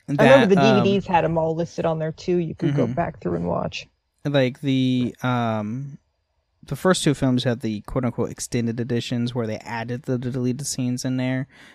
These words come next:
Speaker 1: 'Cause they were all
Speaker 2: Mm-hmm.
Speaker 1: complete and they were all gonna be in the film regardless, but they just took 'em out for s-, time's sake.
Speaker 2: Mm-hmm.
Speaker 1: But, and then, like, after the Chamber of Secrets, they kinda, like, started driving away from that stuff.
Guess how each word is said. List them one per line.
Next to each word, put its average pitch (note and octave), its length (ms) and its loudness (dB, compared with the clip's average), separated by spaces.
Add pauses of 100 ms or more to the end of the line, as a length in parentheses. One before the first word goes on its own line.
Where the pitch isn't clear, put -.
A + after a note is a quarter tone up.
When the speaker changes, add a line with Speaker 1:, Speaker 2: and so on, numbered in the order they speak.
(140)
Speaker 1:
'Cause D#3 140 2
they F#3+ 100 6
were G#3 160 8
all G3 80 10
Speaker 2:
Mm-hmm. F#3 60 4
Speaker 1:
complete C#3 300 2
and A#2+ 120 2
they A2+ 80 0
were B2 200 2
all B2 120 4
gonna A2 220 -2
be G#2+ 120 -6
in G2 100 -6
the G#2 60 -10
film A2 340 -6
regardless, G#2 600 -4
but G#2 140 -8
they G#2+ 80 -8
just - 180 -12
took C3+ 160 -2
'em A2+ 100 -4
out G#2+ 200 -8
for F2+ 240 -8
s-, - 220 -14 (380)
time's A#2+ 280 -2
sake. - 300 -12 (760)
Speaker 2:
Mm-hmm. G3 320 2
Speaker 1:
But, D3 240 2
and C#3 140 2
then, C3+ 80 4
like, B2+ 180 2
after B2+ 640 0 (100)
the A#2 340 -2
Chamber C3 260 0
of A#2 100 0
Secrets, A2+ 400 -6
they G#2 120 -4 (220)
kinda, A#2 200 -4
like, G#2+ 340 -6
started A#2 480 -6
driving A2+ 460 -4
away G2+ 240 -6
from G#2 180 -12
that F#2 160 -10
stuff. - 440 -12